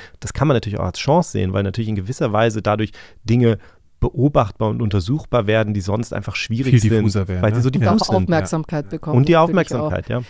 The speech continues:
Speaker 3: Ich will nur kurz, wir, ich komme jetzt nochmal auf das Thema zurück, aber ich fand interessant, weil ich sie dann gefragt hab, hatte ich das Gespräch jetzt angestrengt mit mir, ja?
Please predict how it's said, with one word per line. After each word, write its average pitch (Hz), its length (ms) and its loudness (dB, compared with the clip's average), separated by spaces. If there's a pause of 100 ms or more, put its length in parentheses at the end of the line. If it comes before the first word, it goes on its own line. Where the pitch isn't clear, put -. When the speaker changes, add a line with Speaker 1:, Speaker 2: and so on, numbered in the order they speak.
(140)
Speaker 3:
Ich - 80 -16
will 185 140 4
nur 196 120 2
kurz, - 220 -2
wir, 180 300 0
ich - 160 -6
komme 190 180 0
jetzt 190 80 -10
nochmal 180 240 0
auf 165 80 -2
das 175 160 -10
Thema 190 180 -2
zurück, 196 220 -2
aber 165 320 0
ich 156 160 -10
fand 180 260 -2
interessant, 175 460 -2
weil 180 100 2
ich 165 80 -6
sie - 60 -14
dann 170 140 -2
gefragt 170 340 -4
hab, 175 100 -8
hatte 175 200 -4
ich - 80 -10
das - 180 -10
Gespräch 175 400 -6
jetzt - 240 -6
angestrengt 165 720 -2
mit 151 160 -8
mir, 147 280 -2
ja? 160 200 -4